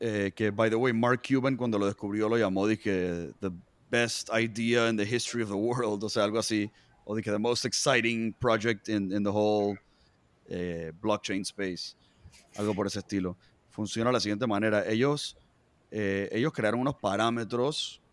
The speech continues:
basados en some weird math, basado en matemática de Euler y Euler matrix, matrices, etcétera, whatever. El punto es que ellos deciden estos parámetros de cómo generar música. Y en un momento, en, en el momento en que ellos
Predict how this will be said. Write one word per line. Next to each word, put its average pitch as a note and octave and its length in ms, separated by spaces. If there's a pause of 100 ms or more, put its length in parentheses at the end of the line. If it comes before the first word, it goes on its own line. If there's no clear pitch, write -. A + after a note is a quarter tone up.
basados A#2 640
en F#2+ 520 (420)
some F#2+ 640
weird A#2+ 440
math, A#2+ 320 (260)
basado G#2 400
en A2 80
matemática G2+ 480
de G2+ 60
Euler G#2+ 400
y F#2+ 60
Euler G#2+ 300
matrix, G#2+ 640 (220)
matrices, G#2+ 520
etcétera, F2+ 400
whatever. F#2+ 480 (380)
El G#2 80
punto A#2 240
es - 40
que - 80
ellos A#2+ 120
deciden A#2+ 320
estos A2+ 180
parámetros A#2 540
de G#2 80
cómo B2+ 240
generar G#2+ 320
música. A2 560 (1600)
Y A#2+ 140
en A#2+ 100
un C3+ 80
momento, D#3 520
en, D3+ 160
en C#3 120
el C#3 60
momento C#3+ 320
en E3+ 80
que C3 80
ellos D#3 340